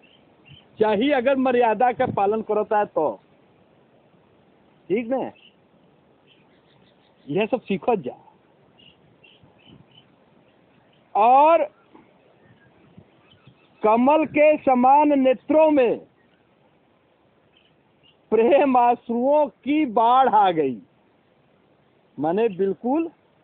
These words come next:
रोने लगे, रोने लगे मतलब कि आंसू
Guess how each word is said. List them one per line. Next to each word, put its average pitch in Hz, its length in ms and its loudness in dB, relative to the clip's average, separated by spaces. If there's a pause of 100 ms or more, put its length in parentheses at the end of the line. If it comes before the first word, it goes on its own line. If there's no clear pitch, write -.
(800)
रोने 202 520 0
लगे, 170 420 -2 (2000)
रोने 226 320 0
लगे 285 280 -2
मतलब 269 280 -2
कि 294 220 -4 (1300)
आंसू 208 560 -2